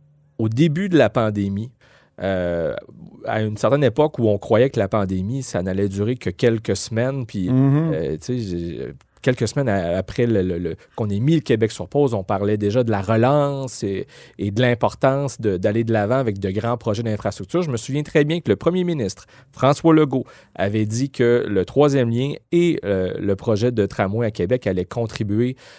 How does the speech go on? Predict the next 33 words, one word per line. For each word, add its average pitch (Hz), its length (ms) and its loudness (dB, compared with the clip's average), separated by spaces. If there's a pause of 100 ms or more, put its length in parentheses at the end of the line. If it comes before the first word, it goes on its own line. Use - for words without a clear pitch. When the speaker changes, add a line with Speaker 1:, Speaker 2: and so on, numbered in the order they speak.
(140)
Speaker 1:
euh, 95 180 0
à 110 80 0
la 104 140 2
relance. 101 480 -2
Or 117 200 4
là, 131 160 6
on 107 140 4
voit 110 180 0
que 117 120 -4
les 95 80 0
deux 120 120 2
projets 110 340 -2
semblent 101 280 -2
faire 117 240 0
du 101 80 -10
surplace. - 680 -4 (280)
En 101 120 0
tout - 180 -2
cas, 95 60 2
du 101 160 -6
moins 139 280 4
deux 131 360 4
ans 147 100 4
et 143 140 0
demi 123 280 -2
après 113 360 0
l'arrivée 107 400 0
au 127 80 2
pouvoir, 113 520 0
euh, 92 120 0
de 90 80 -4
la 92 100 0
coalition, 110 500 -2